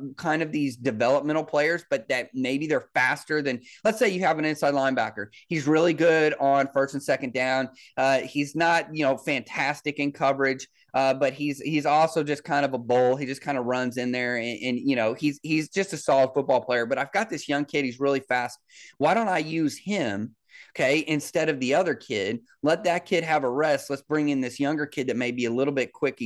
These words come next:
uh, a little bit twitchier. Uh, he may not be as skilled, and he may not know the whole defense, but I can at least get him to go rush the passer. So the goal, again, is manipulation and setup.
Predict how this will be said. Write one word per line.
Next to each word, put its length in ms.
uh, 200
a 20
little 300
bit 180
twitchier. 580
Uh, 220
he 120
may 200
not 200
be 200
as 280
skilled, 580
and 100
he 60
may 140
not 180
know 200
the 120
whole 300
defense, 480
but 120
I 120
can 200
at 80
least 240
get 160
him 240
to 80
go 140
rush 280
the 80
passer. 500
So 160
the 100
goal, 400
again, 380
is 220
manipulation 1000
and 140
setup. 520